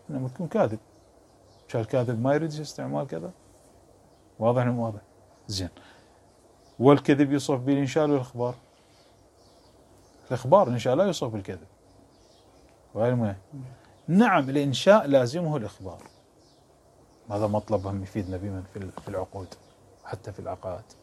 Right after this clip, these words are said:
الإنشاء لازمه الإخبار لو مو لازم الإخبار؟ هسه قبل قليل ايش فسرت أنا كلامهم؟ أنشأوا، شنو هو؟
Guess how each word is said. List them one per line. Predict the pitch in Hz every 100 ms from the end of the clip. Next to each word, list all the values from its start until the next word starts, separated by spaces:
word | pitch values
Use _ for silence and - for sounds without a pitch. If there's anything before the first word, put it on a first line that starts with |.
| - - - - - - - -
الإنشاء | 101 104 - 143
لازمه | 117 120 117 147 143
الإخبار | 151 135 - 147 156
لو | 139
مو | 127
لازم | 127 117 101
الإخبار؟ | 104 101 101 - - _ _ - -
هسه | -
قبل | 131 113 117
قليل | 123 127
ايش | 113
فسرت | - 123 - 110 101
أنا | 104
كلامهم؟ | 101 104 101 92 95 - _ _ - - - _ - - _ _ _ _ - - - - - _ -
أنشأوا، | 135 160 - 190 - 170 202 - _ _ - - _ - -
شنو | 143 131
هو؟ | 117